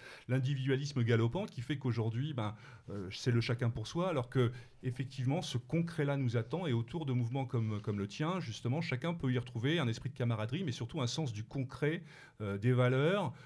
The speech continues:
euh, de choses tout à fait palpables, euh, nécessaires, euh, à la vie de tous les jours, euh, de manière à,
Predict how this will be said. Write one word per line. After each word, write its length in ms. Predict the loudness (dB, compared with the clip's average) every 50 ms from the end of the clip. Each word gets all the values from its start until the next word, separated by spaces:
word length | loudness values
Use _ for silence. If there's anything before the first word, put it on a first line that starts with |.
| -18 -10 -6
euh, 140 | -4 -2 0
de 140 | 2 0
choses 320 | 0 2 2 0 0 0 -2
tout 140 | -6 -4 -2
à 80 | -2 -2
fait 240 | -2 -2 -2 -2 0
palpables, 600 | 2 0 0 0 0 -2 -2 0 0 0 2 2
euh, 680 | 4 4 4 2 0 0 -2 0 0 0 0 -2 -2 0 0
nécessaires, 720 | 0 0 0 0 -2 -4 -2 2 2 2 2 2 0 -2 -8 -16 -18 -18 -10 -6
euh, 500 | -2 0 2 2 2 0 0 0 -2 -2 -4 -6 -10 -12 -8 -2
à 100 | 2 2
la 80 | 2 2
vie 100 | 2 -2
de 60 | -2
tous 100 | -2 0
les 80 | 0
jours, 360 | 2 2 2 2 2 2 0 -2 -10 -20 -20 -20 -10 -4
euh, 280 | 0 0 2 2 0 -2 -4 -2
de 80 | 0 2
manière 400 | 2 4 4 4 4 4 4 2
à, 260 | 2 0 0 -2 -6